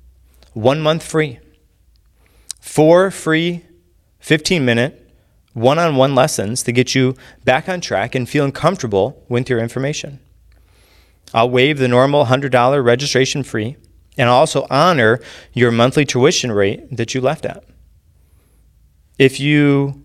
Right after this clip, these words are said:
need, I will also give you a brand new uniform and belt free of charge. If you are interested in reaching your goals, click the link below to get set up."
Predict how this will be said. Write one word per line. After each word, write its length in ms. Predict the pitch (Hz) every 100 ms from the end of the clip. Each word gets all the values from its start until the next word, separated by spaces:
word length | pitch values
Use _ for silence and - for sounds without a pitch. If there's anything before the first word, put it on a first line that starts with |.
| _
need, 400 | 135 190 180 156
I 140 | 147
will 140 | 139 127
also 340 | 135 165 143
give 300 | 123 131 170
you 380 | 123 107 110 147 - - _ 117
a 320 | 113 113 120 -
brand 420 | 120 113 127 156
new 160 | 135 151
uniform 560 | 127 127 135 135 151
and 160 | 143 110
belt 440 | 110 117 - _
free 200 | - 156
of 60 | 156
charge. 460 | 170 - - - - _ _ _ _ _ _ _ _
If 160 | 123 117
you 320 | 131 139 139 - - -
are 120 | 127
interested 520 | 139 147 147 - 151
in 280 | 156 139 -
reaching 340 | 120 123 170
your 100 | 160
goals, 420 | 123 110 120 147 -
click 240 | - 156
the 100 | 151
link 220 | 143 156
below 460 | 147 156 - 113 156 _ _ - _ _ _ _ _ -
to 80 | 117
get 180 | 127
set 180 | - 139
up." 260 | 156 -